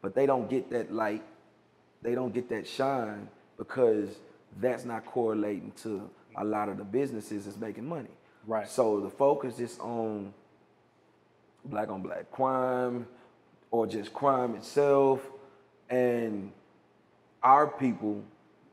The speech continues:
Speaker 1: we got a thing about not backing down. So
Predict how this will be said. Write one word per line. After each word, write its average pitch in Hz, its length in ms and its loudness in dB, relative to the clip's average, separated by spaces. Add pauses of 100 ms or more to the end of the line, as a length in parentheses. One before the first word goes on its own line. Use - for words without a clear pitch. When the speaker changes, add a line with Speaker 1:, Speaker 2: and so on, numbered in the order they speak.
(640)
Speaker 1:
we 104 140 -4
got 107 180 6
a 107 40 0
thing 117 300 -2
about 104 520 2 (240)
not 113 320 -2
backing 107 360 -4
down. 104 520 -6 (680)
So 101 540 0